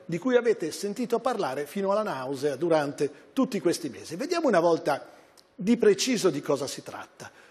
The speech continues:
Un tampone, fisicamente, è una sottile asticella di plastica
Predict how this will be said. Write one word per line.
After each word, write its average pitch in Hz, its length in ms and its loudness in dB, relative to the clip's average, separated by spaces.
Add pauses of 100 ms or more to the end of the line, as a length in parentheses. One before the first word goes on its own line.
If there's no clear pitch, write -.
(160)
Un 311 180 4
tampone, 175 680 2
fisicamente, 127 840 -4
è 214 140 0
una 190 460 -4
sottile 277 420 0
asticella 151 500 -2
di 131 80 -10
plastica 214 640 -10